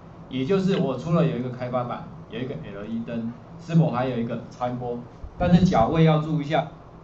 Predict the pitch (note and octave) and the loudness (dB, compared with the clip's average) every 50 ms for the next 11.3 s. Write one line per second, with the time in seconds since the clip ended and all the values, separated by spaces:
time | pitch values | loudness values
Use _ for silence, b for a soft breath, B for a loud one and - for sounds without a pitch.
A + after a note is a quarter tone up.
0 | - - - - - - - - - - - G#3+ F#3+ G3 F3 D3 C#3+ B2+ C#3 E3+ | -16 -14 -14 -14 -14 -14 -16 -18 -10 -4 0 2 2 2 2 4 4 4 4 4
1 | F3+ E3 D3+ - - - B2 B2 D#3+ D#3+ D#3+ D#3+ D#3+ D#3+ E3 D#3+ D3 C#3+ C#3+ D3 | 2 0 0 -2 -6 -8 -4 2 2 4 6 6 6 8 6 6 4 2 0 0
2 | C#3+ C#3+ D#3 D#3+ - - G#2 G#2+ A2+ A#2 A#2 G2 F2 - - - - - - - | -2 -4 -6 -8 -8 -4 -4 -4 -2 -4 -4 -6 -8 -10 -14 -16 -18 -18 -18 -18
3 | - - - - - - - - - - - A#2 A2+ A#2 A2 G2+ G2+ G2 G#2 G#2+ | -20 -20 -20 -18 -16 -12 -8 -8 -6 -6 -6 -6 -6 -8 -8 -8 -8 -8 -6 -2
4 | A2 A#2 - - - - - - - - - - - - - - - - - - | -2 -2 -2 -2 -6 -12 -14 -12 -12 -10 -8 -8 -8 -8 -8 -12 -12 -14 -14 -12
5 | - D3+ D3 D#3 D#3+ D#3+ D#3+ D#3 - - - - C#3 B2+ A#2 A2+ A2+ C3+ C3+ C#3 | -6 -2 0 2 2 2 0 0 -6 -14 -10 -6 -4 -4 -2 -2 -2 -4 -4 -2
6 | C#3 C#3 C3+ C3+ C3+ - - - - - - - - C3+ B2 A#2 A2+ A2+ C#3 D#3 | 0 0 0 -2 -4 -6 -12 -16 -18 -18 -16 -10 -6 -4 -4 -4 -4 -4 -4 -2
7 | D3+ B2 A#2+ A#2+ - - - C#3+ C3+ C3+ C#3 D3+ D#3+ D#3+ - - - - - - | -2 -2 -2 -4 -8 -8 -4 -2 -2 -2 -2 -2 -2 -2 -2 -4 -6 -14 -16 -14
8 | - - B2+ B2+ C3 C3 C3 C3+ B2+ B2+ A#2+ A#2 A#2+ A#2+ B2 A#2 A#2 A#2 D#3+ D#3+ | -8 -4 -4 -2 -2 -4 -4 -6 -8 -8 -8 -6 -6 -6 -6 -6 -6 -4 0 4
9 | D#3+ D#3+ D#3 - F#3 - D3+ C3+ - A2 G2 G#2+ C3+ C3+ B2 A#2 C#3 C3 B2+ C3 | 6 6 6 4 2 -2 -2 -2 -2 -2 -2 -4 -4 -6 -6 -6 -8 -8 -8 -8
10 | A2+ A2+ A#2 A2+ A2 G#2+ - A#2+ A2 G2 - G#2+ F#2+ - E3+ - - - - - | -8 -8 -6 -8 -8 -8 -8 -10 -12 -10 -8 -8 -10 -10 -10 -12 -16 -18 -18 -18
11 | - - A2+ A2 G#2+ | -18 -14 -14 -14 -12